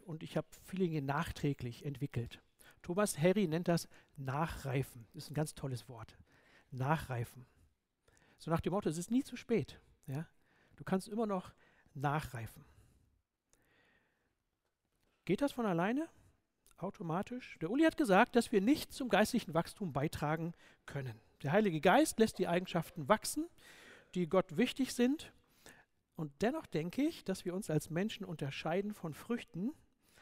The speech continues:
weil wir Wesen sind, die sich in der Gott gegebenen Freiheit für oder gegen etwas entscheiden können. Und ich behaupte, persönliches Reifen geschieht nicht automatisch.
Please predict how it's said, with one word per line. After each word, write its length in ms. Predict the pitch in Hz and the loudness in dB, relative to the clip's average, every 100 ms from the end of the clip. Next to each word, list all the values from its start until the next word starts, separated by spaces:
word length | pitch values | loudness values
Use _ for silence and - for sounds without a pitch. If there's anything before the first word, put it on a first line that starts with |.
| - - - _ _ _ | -20 -20 -20 _ _ _
weil 180 | 156 156 | -2 0
wir 160 | 147 127 | 0 2
Wesen 320 | 160 190 226 | 2 2 0
sind, 440 | 214 240 285 - - - _ _ | 2 2 2 -4 -18 -20 _ _
die 160 | - 160 | -4 -2
sich 200 | 151 151 | -2 -4
in 100 | 147 | -2
der 100 | 143 | -2
Gott 220 | 139 190 | -2 -4
gegebenen 480 | 185 170 175 156 135 | -4 0 0 0 -2
Freiheit 580 | - - 160 190 196 - | -8 0 2 4 2 0
für 560 | - - - 226 269 | -12 -16 -2 0 2
oder 160 | 208 185 | 2 0
gegen 300 | 127 208 269 | 2 0 2
etwas 340 | 139 - 127 | -2 -4 -6
entscheiden 400 | 139 - 170 208 | -6 -4 -4 -4
können. 340 | 131 135 175 269 _ _ _ _ _ _ _ - - - - | -6 -8 -6 -8 _ _ _ _ _ _ _ -20 -20 -18 -6
Und 100 | 165 | -4
ich 140 | 240 | 2
behaupte, 640 | 311 226 175 - 202 214 226 _ _ _ _ _ | 2 4 2 4 4 4 0 _ _ _ _ _
persönliches 540 | - 160 226 262 247 - | -4 -2 -2 -2 -4 2
Reifen 340 | 156 175 160 | 4 4 0
geschieht 480 | 135 - 180 190 - - | -10 -4 -4 -4 -10 -12
nicht 460 | 139 175 - - | -4 -4 -4 -6
automatisch. 760 | 151 - 156 127 113 - - | -6 -6 -6 -6 -6 -12 -18